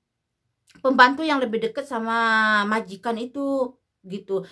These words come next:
"Simpen di sini dong uangnya." "Oh iya, simpen di sini. Paling istrinya nanti, 'Ini buat mamah,' katanya gini, 'Iya, ini buat anak aku,' katanya, 'kalau datang,' gitu.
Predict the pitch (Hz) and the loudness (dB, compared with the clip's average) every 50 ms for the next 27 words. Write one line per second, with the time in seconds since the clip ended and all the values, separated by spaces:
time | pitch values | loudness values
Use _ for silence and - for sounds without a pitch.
0 | - _ - - 285 285 269 311 302 330 320 320 311 311 320 311 320 330 330 - | -18 _ -10 -8 -8 -4 -2 -2 -2 -2 -2 0 0 2 2 2 2 0 0 0
1 | 254 262 262 262 262 262 277 285 277 269 254 262 - - 214 226 247 - 240 226 | 0 0 0 0 0 0 0 0 0 0 -2 -6 -10 -10 -6 -4 -4 -4 -2 0
2 | 269 269 269 240 226 - 226 208 - 240 226 214 214 - 220 214 214 233 226 214 | 2 4 4 4 2 0 -6 -10 -8 -8 -8 -8 -8 -8 -8 -6 -6 -6 -4 -6
3 | 190 170 170 - - _ _ 220 269 294 277 269 269 - 269 254 262 262 262 254 | -6 -8 -10 -14 -20 _ _ -4 -4 -2 -2 -4 -4 -4 -4 -4 -2 -2 -2 -2
4 | 254 254 294 277 - 208 208 262 277 214 240 220 214 214 208 196 190 208 254 269 | -2 -4 -6 -6 -6 -4 -2 -2 -2 0 0 0 0 0 -2 -2 2 4 6 6
5 | 277 247 226 202 180 175 185 180 180 175 180 190 185 175 180 202 233 233 226 214 | 6 4 0 -6 -10 -10 -10 -10 -8 -8 -8 -8 -8 -8 -8 -6 -4 -4 -4 -4
6 | 240 220 208 233 - 143 208 214 208 - - 190 - - 294 302 262 233 226 220 | -6 -4 -4 -4 -4 -4 -6 -6 -6 -6 -6 -8 -6 -4 -4 -2 -2 -2 -4 -6
7 | 208 196 202 196 - 196 185 185 180 175 175 175 - 247 240 208 185 170 175 175 | -8 -10 -12 -10 -8 -6 -6 -4 -4 -4 -4 0 2 2 2 2 -2 -6 -8 -10
8 | 175 175 170 | -10 -12 -14